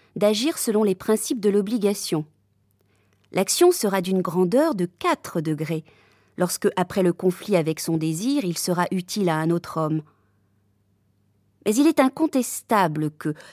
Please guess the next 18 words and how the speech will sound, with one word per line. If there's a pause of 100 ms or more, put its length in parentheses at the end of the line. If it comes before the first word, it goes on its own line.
dans
la
mesure
où
cette
passion
peut
être
regardée
comme
naturelle
et
involontaire, (920)
la
valeur
morale
du
premier